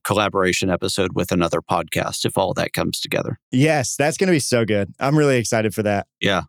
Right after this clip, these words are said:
Speaker 1: which, uh, does look like that's gonna come together 'cause we were just emailing back and forth about that.
Speaker 2: This morning. Yeah.
Speaker 1: Yeah, this morning. So fingers crossed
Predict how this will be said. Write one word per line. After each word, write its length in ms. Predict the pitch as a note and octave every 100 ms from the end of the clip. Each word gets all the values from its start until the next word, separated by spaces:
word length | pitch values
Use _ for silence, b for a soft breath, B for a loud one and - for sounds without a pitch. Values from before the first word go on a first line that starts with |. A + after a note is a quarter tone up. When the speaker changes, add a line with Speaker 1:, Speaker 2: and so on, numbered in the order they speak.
| _
Speaker 1:
which, 320 | - B2+ - -
uh, 220 | G3+ G2
does 220 | - A3 C#3+
look 120 | B2
like 140 | G#2+
that's 180 | - G2+
gonna 160 | A2 G#2+
come 160 | G2+ G2
together 280 | G2+ F#2+
'cause 220 | F#2 G2 G2+
we 60 |
were 100 | F#2+
just 220 | F#2 -
emailing 420 | - G2 F#2 F#2 F2
back 220 | F#2 F#2
and 100 | F2+
forth 220 | G2+ F#2
about 240 | - F2+
that. 180 | - F#2 - -
Speaker 2:
This 160 | D3
morning. 360 | D3+ F3+ F3+ F2 _ _ -
Yeah. 320 | D3 G3+ A#2
Speaker 1:
Yeah, 200 | G#2+ A#2 -
this 160 | G2+
morning. 300 | C3+ C#3 F2 -
So 300 | - A2+ F#2+ _ -
fingers 300 | E3 D#3 B2
crossed 500 | - C3 A#2+ - -